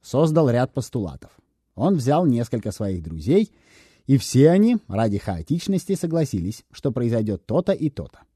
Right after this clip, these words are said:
И если такой-то и такой-то создает постулат, и все они соглашаются с этим постулатом, то этот постулат существует и становится общим для всех.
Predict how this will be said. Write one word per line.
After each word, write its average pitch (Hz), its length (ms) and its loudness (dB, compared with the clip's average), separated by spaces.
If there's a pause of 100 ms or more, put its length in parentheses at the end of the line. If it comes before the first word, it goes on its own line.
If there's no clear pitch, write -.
И 107 80 0
если 110 260 -2
такой-то 92 400 -4
и 85 40 -8
такой-то 104 380 -8
создает 101 440 -6
постулат, 208 520 -2 (640)
и 143 120 2
все 135 160 2
они 104 100 2
соглашаются 147 580 -2
с 156 60 -2
этим 165 200 -4
постулатом, 147 540 -2
то - 80 -2
этот 151 220 -4
постулат 107 420 -6
существует 202 680 -4
и 156 100 0
становится 117 640 -4
общим 127 520 2
для 90 180 -6
всех. - 360 -20